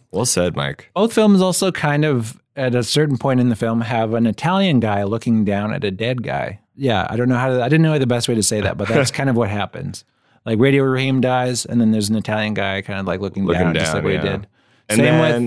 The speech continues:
Speaker 2: with, same with, uh, in, uh, The Happening, early on when the construction worker sees his friend
Speaker 1: Oh,
Speaker 2: dead.
Speaker 1: yeah.
Speaker 2: And he's just like, he's like, "Mackenzie?" I assume he's an Italian dude.
Speaker 1: He is
Speaker 2: Based on his
Speaker 1: definitely,
Speaker 2: accent.
Speaker 1: definitely Italian. Yeah,
Speaker 2: Yeah.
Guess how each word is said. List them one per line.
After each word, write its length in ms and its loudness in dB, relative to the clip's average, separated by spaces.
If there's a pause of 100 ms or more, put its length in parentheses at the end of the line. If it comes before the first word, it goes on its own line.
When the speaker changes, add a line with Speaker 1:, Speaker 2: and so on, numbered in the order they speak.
Speaker 2:
with, 100 -10
same 220 2
with, 260 -2
uh, 440 -2
in, 280 2
uh, 320 -2
The 120 -4
Happening, 680 -2
early 280 2
on 200 0
when 100 0
the 80 0
construction 560 -4
worker 360 -2
sees 280 -2
his 180 -4
friend 420 0
Speaker 1:
Oh, 340 6
Speaker 2:
dead. 120 6
Speaker 1:
yeah. 500 2
Speaker 2:
And 100 6
he's 80 2
just 200 0
like, 220 -2 (100)
he's 180 -10
like, 180 -2
"Mackenzie?" 720 2 (800)
I 80 0
assume 300 6
he's 120 6
an 60 6
Italian 420 -4
dude. 200 -8 (100)
Speaker 1:
He 240 4
is 160 4
Speaker 2:
Based 180 2
on 100 4
his 120 4
Speaker 1:
definitely, 240 0
Speaker 2:
accent. 260 -4
Speaker 1:
definitely 540 -4 (100)
Italian. 560 -8
Yeah, 320 0
Speaker 2:
Yeah. 100 -2